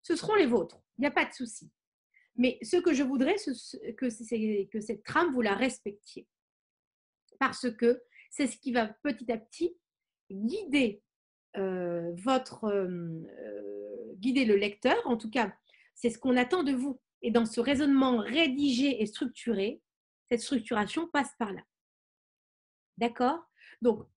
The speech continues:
là, on va se fixer cet objectif et petit à petit, on amplifiera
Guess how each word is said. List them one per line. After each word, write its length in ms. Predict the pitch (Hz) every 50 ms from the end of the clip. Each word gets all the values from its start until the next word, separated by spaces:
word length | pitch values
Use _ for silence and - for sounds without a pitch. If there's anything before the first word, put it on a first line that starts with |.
| _ - -
là, 280 | 277 294 254 202 180 190
on 40 | 214
va 100 | 226 233
se 100 | 226 -
fixer 260 | 311 269 - - 330
cet 180 | - 262 226 320
objectif 720 | 320 254 240 247 233 - - - 381 - - - - _ _ _ _ _
et 160 | - 262 220 -
petit 340 | - 415 403 415 330 - 285
à 80 | 247
petit, 380 | 233 - - - - - 403 - - _ _ _ _ _ _ _ _ _ _ -
on 680 | 403 427 427 427 403 339 - _ _ _ - 247 277
amplifiera 720 | 381 440 453 - 381 392 381 339 - - 320 339 - 466